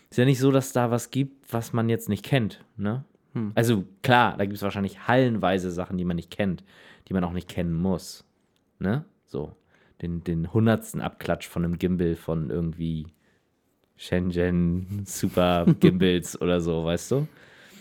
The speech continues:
Speaker 2: Xeon Crane.
Speaker 1: So, sondern die großen, wichtigen kennt man ja und da weiß man ja auch, was da so auf dem Markt ist. Ich meine, klar, ich hätte mir jetzt,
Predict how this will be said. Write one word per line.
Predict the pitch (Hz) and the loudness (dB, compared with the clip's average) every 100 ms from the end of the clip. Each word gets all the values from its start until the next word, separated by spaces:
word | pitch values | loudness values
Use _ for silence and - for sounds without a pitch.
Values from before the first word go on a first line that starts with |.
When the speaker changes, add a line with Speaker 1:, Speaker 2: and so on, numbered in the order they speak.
| - - | -20 -10
Speaker 2:
Xeon | 120 113 113 107 | -6 -2 -2 -4
Crane. | - 113 110 | -6 -6 -4
Speaker 1:
So, | 110 90 85 | -2 0 0
sondern | 92 104 104 | 2 2 2
die | 98 101 | 0 -6
großen, | - 107 127 - 131 127 127 131 143 139 | 2 4 4 4 2 2 2 0 -4 -6
wichtigen | 113 123 - 123 120 120 | 0 0 0 -4 -2 -4
kennt | 113 110 110 | -4 -4 -4
man | 107 101 | -2 0
ja | 92 | 0
und | 90 | 0
da | 90 | 0
weiß | 101 | 0
man | 107 | 0
ja | 95 | 0
auch, | 90 | 0
was | 95 - | -6 -4
da | 95 92 92 | -2 -2 -2
so | 95 | -4
auf | - | -4
dem | 95 | -2
Markt | 90 98 - | -2 -4 -10
ist. | 87 - - | -16 -16 -14
Ich | 85 | -4
meine, | 92 | -4
klar, | - 107 | -2 -2
ich | 104 | -2
hätte | 107 107 | -2 -2
mir | 104 | -2
jetzt, | 101 - | -4 -8